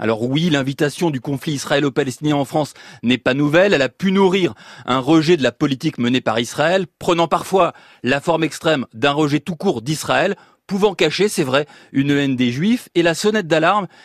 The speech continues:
qui retentit depuis hier très fortement, elle a été tirée il y a bien longtemps.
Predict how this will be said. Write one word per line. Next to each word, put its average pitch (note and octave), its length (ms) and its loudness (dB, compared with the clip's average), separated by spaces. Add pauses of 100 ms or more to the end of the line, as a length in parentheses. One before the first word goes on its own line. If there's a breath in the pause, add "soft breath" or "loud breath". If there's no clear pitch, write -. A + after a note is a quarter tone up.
(160 loud breath)
qui D#3+ 120 0
retentit G3 460 0
depuis C#3+ 320 -6
hier D#3+ 340 2
très A3+ 160 0
fortement, F#3+ 540 -2 (400 loud breath)
elle D3+ 240 2
a A3+ 120 4
été F3+ 280 -2
tirée G3 560 0
il D#3+ 120 -4
y D3+ 80 2
a C3+ 60 2
bien E3 240 0
longtemps. C#3+ 400 -2